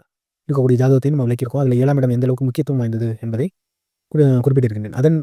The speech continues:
அடிப்படையில வந்து இவருக்கு வந்து உறுதியாக சொல்ல முடியாது. ஏழாம் இடம் சார்ந்துங்கிறதுனால எவ்வளவு காலம் நீடிக்கும் என்பதை சொல்ல முடியாது. இவருக்கு அடுத்து எப்ப செவ்வாய் சம்பந்தப்பட்ட இந்த சாபத்திய ஆந்திரம் அந்த அமைப்புகள்ல வந்து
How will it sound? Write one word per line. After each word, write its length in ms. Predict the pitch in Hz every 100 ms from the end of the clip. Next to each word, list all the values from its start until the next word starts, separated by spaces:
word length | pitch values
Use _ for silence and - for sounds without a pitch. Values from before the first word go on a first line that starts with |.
| -
அடிப்படையில 360 | 135 143 151 127
வந்து 160 | 120 131
இவருக்கு 260 | 147 139 123
வந்து 120 | 127 208 123 _ _ _ _
உறுதியாக 360 | - 156 160 143
சொல்ல 160 | 139 143
முடியாது. 220 | 123 110
ஏழாம் 200 | 123 135
இடம் 140 | 123 117
சார்ந்துங்கிறதுனால 500 | 120 117 107 104 120 208 - -
எவ்வளவு 220 | 139 151
காலம் 180 | 143 147
நீடிக்கும் 280 | 139 135 135
என்பதை 160 | 117 120
சொல்ல 140 | 117
முடியாது. 220 | 110 104
இவருக்கு 260 | - 139 120
அடுத்து 240 | - 123 151
எப்ப 160 | 139 151
செவ்வாய் 320 | 139 143 135
சம்பந்தப்பட்ட 440 | 123 127 123 120 147 - _ _ -
இந்த 80 | 135
சாபத்திய 340 | 135 123 123
ஆந்திரம் 300 | 123 127 120
அந்த 180 | - 120
அமைப்புகள்ல 360 | 117 120 117 107
வந்து 160 | 107